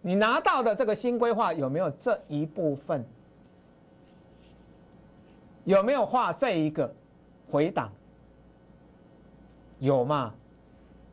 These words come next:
对不对？有画回档嘛？那有画这个回档的情况下，接下来要走什么行情，不也跟你画在后面了吗？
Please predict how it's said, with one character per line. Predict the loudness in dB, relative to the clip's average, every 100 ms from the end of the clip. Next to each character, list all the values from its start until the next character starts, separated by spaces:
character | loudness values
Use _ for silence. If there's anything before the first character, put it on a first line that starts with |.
| -10
对 | 0
不 | 2
对？ | 2 -2 -6
有 | 0 0
画 | 2 -2
回 | -2 -4
档 | -2 -6 -6
嘛？ | -10 -10 -10 -14 -20 -20 -20 -20 -20 -20 -20 -20 -20 -20 -20 -20 -20 -20 -10 2
那 | 2 2 -8 0
有 | 2 2
画 | 2 0
这 | 0 0
个 | 2
回 | 2 0
档 | 0 0 0
的 | 0
情 | -2 -2
况 | 0 0 0
下， | 0 0 0 -14 _ _ _ -20 _ -20 -20 -20 -20 -20 -20 -20 -10
接 | 0 2 2
下 | 2 0
来 | 2 0
要 | 0
走 | 0 0
什 | 0
么 | 0 0
行 | 0 -2
情， | -2 -4 -8 -14
不 | 0 2
也 | 2 0
跟 | 0 0 0
你 | 0
画 | 2 0 2
在 | 0
后 | 0 0
面 | 0 0
了 | 2
吗？ | 0 -2